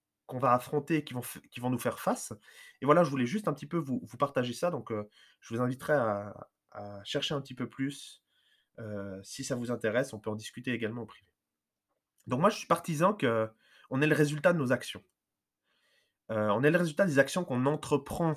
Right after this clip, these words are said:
au quotidien, et donc on a la vie qu'on se construit. Y compris, on a la carrière sportive qu'on se construit.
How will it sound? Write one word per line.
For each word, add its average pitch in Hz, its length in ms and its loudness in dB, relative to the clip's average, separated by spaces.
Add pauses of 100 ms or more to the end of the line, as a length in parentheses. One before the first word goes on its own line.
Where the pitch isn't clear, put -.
(160)
au 113 80 -6
quotidien, 127 640 -2 (400)
et 117 80 -2
donc 185 280 4 (240)
on 123 100 -2
a 123 80 6
la 123 160 8
vie 185 460 -2 (400)
qu'on 156 100 0
se 147 80 0
construit. 120 420 -4 (640)
Y 165 80 -2
compris, 180 480 0
on 139 120 -6
a 123 80 -4
la 113 100 -6
carrière 175 360 0
sportive - 600 -6 (200)
qu'on 170 100 -2
se 156 80 0
construit. - 480 -10